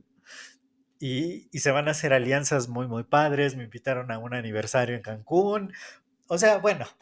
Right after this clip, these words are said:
<laughs> hay cientos de cosas que pasan cuando empezamos a analizar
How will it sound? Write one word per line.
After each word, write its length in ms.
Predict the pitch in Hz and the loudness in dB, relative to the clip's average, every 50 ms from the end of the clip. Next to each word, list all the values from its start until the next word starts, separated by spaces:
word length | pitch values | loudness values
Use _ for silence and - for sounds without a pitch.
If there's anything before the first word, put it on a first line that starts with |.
| _ | _
<laughs> 760 | 185 - - - 185 175 - - - - - - 143 - _ | 0 0 2 4 2 2 2 0 -8 -12 -12 -12 -12 -10 _
hay 160 | - 254 277 269 - - _ _ _ _ _ _ _ | 4 4 4 4 0 -10 _ _ _ _ _ _ _
cientos 440 | - - 208 220 240 233 262 285 226 | -8 -4 -2 -2 -2 0 0 2 2
de 120 | 214 160 | 2 0
cosas 300 | - - 175 175 196 185 | 2 2 2 2 0 -4
que 140 | 175 - 135 | -2 -4 -2
pasan 560 | - - 143 156 147 170 175 202 247 - - _ _ _ _ _ - _ _ _ | 4 4 4 4 6 2 0 0 -2 -8 -14 _ _ _ _ _ -20 _ _ _
cuando 720 | _ - 156 165 160 160 156 139 135 139 165 175 151 - _ _ _ _ _ _ _ _ _ _ _ _ _ _ _ _ _ _ _ _ _ _ | _ 0 0 2 0 0 0 2 2 2 2 0 -6 -16 _ _ _ _ _ _ _ _ _ _ _ _ _ _ _ _ _ _ _ _ _ _
empezamos 600 | 156 156 143 151 143 - 165 170 180 202 190 196 | -8 -6 -2 -2 0 2 2 0 0 -2 -2 0
a 80 | 165 147 | 0 0
analizar 800 | 143 135 131 127 120 113 107 - - 170 151 131 - - _ | 0 0 -2 -2 -4 -4 -6 -4 -2 0 -2 -2 -2 -6 _